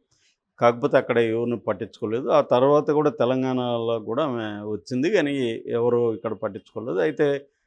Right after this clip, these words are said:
ఆ, ఆమెకు లక్కీగా ఒక అవకాశం కలిగి, క-, కలిసి వచ్చింది. అదేంటంటే, ఆ, కుమ్మరిగూడ హైదరాబాద్లో సికింద్రాబాద్ ఏరియాలో ఉండే, ఆ, టెంపుల్ ఏదైతే ఉందో, ఆ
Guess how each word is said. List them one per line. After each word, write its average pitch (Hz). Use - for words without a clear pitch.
ఆ, 123
ఆమెకు 139
లక్కీగా 143
ఒక 131
అవకాశం 131
కలిగి, 123
క-, 117
కలిసి 135
వచ్చింది. 143
అదేంటంటే, 139
ఆ, 113
కుమ్మరిగూడ 131
హైదరాబాద్లో 117
సికింద్రాబాద్ 110
ఏరియాలో 110
ఉండే, 107
ఆ, 101
టెంపుల్ 120
ఏదైతే 113
ఉందో, 107
ఆ 110